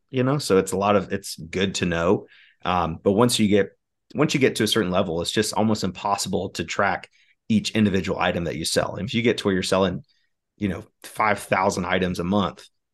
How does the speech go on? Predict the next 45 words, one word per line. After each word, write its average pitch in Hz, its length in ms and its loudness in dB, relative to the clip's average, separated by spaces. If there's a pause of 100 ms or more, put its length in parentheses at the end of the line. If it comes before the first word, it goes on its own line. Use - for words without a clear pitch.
(200)
that's, - 220 0
that's 101 200 -2
hard. 90 340 2
You - 80 -2
know, 101 60 2
that's 104 100 0
a 87 60 -2
full, 101 280 -2
you'd 107 140 2
have 98 140 -2
to 98 60 -4
have 92 200 -2
probably 98 220 2
two 110 200 0
bookkeepers 78 640 -4
full 101 200 2
time 98 360 0
just 90 220 -6
to, 82 260 -2
like, 92 220 -2
track 98 280 -2
all 85 120 -2
that. - 260 -6 (480)
So, - 320 -4 (580)
uh, 82 200 -4
you 80 160 -4
know, 82 140 -10 (100)
if - 160 -2
you're, 127 180 6
if 107 120 0
you're 135 100 6
a 123 40 4
newbie, 110 420 4
having 117 340 0
something 101 840 -2 (260)
like 92 160 -2
My 95 160 2
Reseller 92 440 2
Genie, 85 480 -6
uh, 82 320 -6
would - 160 -4
be 87 140 -2
a 82 60 -4
good 85 180 -6
idea. 73 400 -8